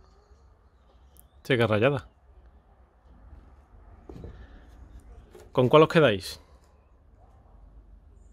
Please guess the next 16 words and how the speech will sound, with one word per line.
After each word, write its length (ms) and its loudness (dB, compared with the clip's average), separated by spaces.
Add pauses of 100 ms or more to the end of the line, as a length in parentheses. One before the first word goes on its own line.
(2250)
Porque 320 2
yo 100 4
no 80 4
me 80 6
quedo 180 6
con 100 2
ninguna. 380 -2 (840)
<laughs> 240 -2 (1040)
Bueno, 200 8
señores, 400 2 (1400)
aquí 280 4
os 100 8
dejo 160 8
estos 220 0
dos 120 -2
bichos. 420 -2